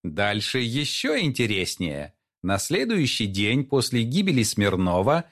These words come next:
в «Стране чудес» убивают другого рабочего, Вячеслава Андреева. И тоже подбрасывают записку девушке, которая могла, судя со стороны, иметь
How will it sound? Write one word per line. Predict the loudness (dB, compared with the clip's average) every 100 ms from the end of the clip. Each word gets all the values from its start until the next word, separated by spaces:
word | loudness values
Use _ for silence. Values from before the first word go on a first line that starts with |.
| -8
в |
«Стране | -6 0 2 4 2 2
чудес» | 0 0 2 0 0 -10 _
убивают | 2 4 4 4 4 2 0 -6
другого | -4 0 2 2 4 4 4 2
рабочего, | 2 2 2 -2 -4 -8 -12 _ -2
Вячеслава | -2 0 -2 -2 0 0 2 0 0
Андреева. | 0 2 2 2 2 -2 -6 -12 _ _ _ _ -4
И | -2 -2
тоже | 0 2 2 2 0 -2 -4 _ _
подбрасывают | -2 -2 0 0 0 0 0 0 0
записку | -2 -2 -2 -4 -4 -4
девушке, | -2 0 0 0 -2 -2 -2 -2 -6 _
которая | -8 -2 0 0
могла, | 0 0 0 0
судя | -2 -2 0 0
со | 0 -4
стороны, | 0 0 2 2 0 -4 _ -4
иметь | 0 2 2 0